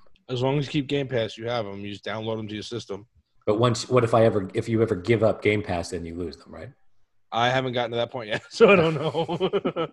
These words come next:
Speaker 1: <laughs> My brother might know, and he's not here 'cause it's his ki-, it's his kid's birthday.
Speaker 2: Yeah.
Speaker 1: But, uh, he might know because he had lent his, or given his Xbox to his daughter, and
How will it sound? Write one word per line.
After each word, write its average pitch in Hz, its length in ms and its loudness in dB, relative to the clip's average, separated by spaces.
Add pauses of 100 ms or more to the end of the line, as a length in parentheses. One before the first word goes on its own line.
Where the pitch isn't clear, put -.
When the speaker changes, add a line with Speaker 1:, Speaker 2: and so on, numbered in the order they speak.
(260)
Speaker 1:
<laughs> - 300 -20
My 156 100 -2
brother 190 360 4
might 156 240 2
know, 135 220 -2
and 147 60 -4
he's 147 140 -6
not 131 140 -6
here 131 240 -4
'cause 123 100 -10
it's 117 160 -12
his 101 180 -18
ki-, - 120 -12
it's - 220 -14
his 107 120 -14
kid's 113 180 -10
birthday. 110 360 -10 (400)
Speaker 2:
Yeah. 82 80 -10
Speaker 1:
But, 113 100 -6
uh, 110 60 -4
he 151 160 0
might 147 180 0
know 127 220 -2
because 120 480 -6
he 123 100 -8
had 117 140 -4
lent 120 240 -10
his, 113 320 -6 (520)
or 117 100 -6
given 135 240 0
his 120 160 -2 (340)
Xbox 123 460 -4
to 120 100 -4
his 107 160 -6
daughter, 123 500 2
and 104 220 -4